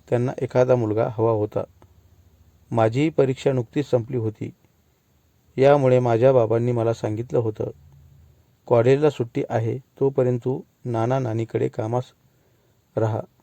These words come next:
त्यांच्या या खूप आग्रहामुळे मी त्या शेजारच्या बंगल्यात नाना नानीकडे काम करण्यासाठी आलो होतो.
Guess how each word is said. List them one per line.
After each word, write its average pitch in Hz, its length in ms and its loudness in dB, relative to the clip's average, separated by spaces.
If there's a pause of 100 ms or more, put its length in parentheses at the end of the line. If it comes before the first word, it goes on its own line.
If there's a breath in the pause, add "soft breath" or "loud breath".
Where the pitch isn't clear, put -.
(600)
त्यांच्या 120 320 2
या 131 200 6
खूप 156 220 2
आग्रहामुळे 117 600 2 (580)
मी 139 180 -2
त्या 143 120 4
शेजारच्या 127 480 4
बंगल्यात 110 380 0 (1200)
नाना 123 300 2
नानीकडे 117 540 0 (280)
काम 139 200 0
करण्यासाठी 113 540 -2
आलो 104 220 0
होतो. 104 260 -6